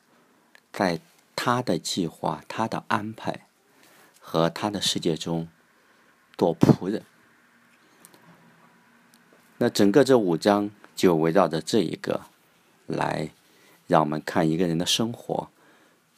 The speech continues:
可以怎样从神的命定、神的计划、神的需要、神的旨意出发，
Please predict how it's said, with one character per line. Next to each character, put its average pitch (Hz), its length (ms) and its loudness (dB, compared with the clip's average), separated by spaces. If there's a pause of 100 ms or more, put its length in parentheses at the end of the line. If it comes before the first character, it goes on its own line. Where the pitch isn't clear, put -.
可 - 260 4
以 87 260 0 (920)
怎 78 300 -4
样 90 260 2 (840)
从 87 340 0
神 82 480 0
的 98 220 0 (1500)
命 113 320 2
定、 92 260 2 (160)
神 - 280 -2
的 90 100 0
计 95 300 0
划、 - 380 -8 (480)
神 - 260 -4
的 - 80 0
需 117 320 -2
要、 123 200 -2 (340)
神 - 200 -6
的 98 100 2
旨 101 200 -4
意 80 140 -8
出 - 220 -4
发， 92 320 -10